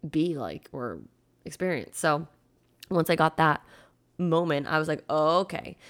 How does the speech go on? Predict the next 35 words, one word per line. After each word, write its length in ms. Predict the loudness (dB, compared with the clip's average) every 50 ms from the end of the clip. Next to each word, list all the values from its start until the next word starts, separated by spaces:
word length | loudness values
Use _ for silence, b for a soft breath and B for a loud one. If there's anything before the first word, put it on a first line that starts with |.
| B B
I 40 | -8
started 220 | -6 -4 -4 -2 -2
looking 240 | -2 -2 -2 -2
up 120 | -2 -4 -4
to 60 | -6
people 280 | -10 -10 -8 -4 -2 -2
and 100 | -2 -2 -2
asking 340 | -4 -6 -6 -6 -6 -6 -4
maybe 200 | -2 -2 -4 -4
people 260 | -6 -6 -4 -2 -2
that 180 | 0 -2 -2 -4
had 180 | -4 -4 -4
a 40 | -4
similar 360 | -4 -4 -4 -4 -4 -2 -4
lifestyle, 540 | -4 -6 -6 -8 -8 -8 -8 -6 -6 -6 -8 _
you 100 | -10 -10
know, 140 | -8 -8 -4 0
online 360 | 2 2 2 2 0 -2 -4
coaches 480 | -4 -6 -6 -6 -6 -8 -12 -10 -10 -12
or 60 | -10
personal 460 | -4 -2 -2 -2 -2 -4 -8 -10 -10
trainers 540 | -8 -6 -4 -4 -2 -2 -4 -8 -8 -8 -8
or 40 | -6
people 280 | -6 -4 -2 -2 -2
who 120 | 0 2 0
had 180 | 0 0 0
done 260 | 0 0 0 0 0 0
a 60 | -2
move. 500 | 0 0 0 0 0 -2 -6 -10 -12 -14 B B B B B B B B
Uh, 180 | -6 -6 -4 -2
my 120 | -2 -2
first 260 | 0 0 -2 -4 -4
business 300 | -6 -8 -8 -8 -10 -8
coach, 320 | -8 -8 -8 -6 -8 -10 -10 _ _ -8
I, 140 | -8 -8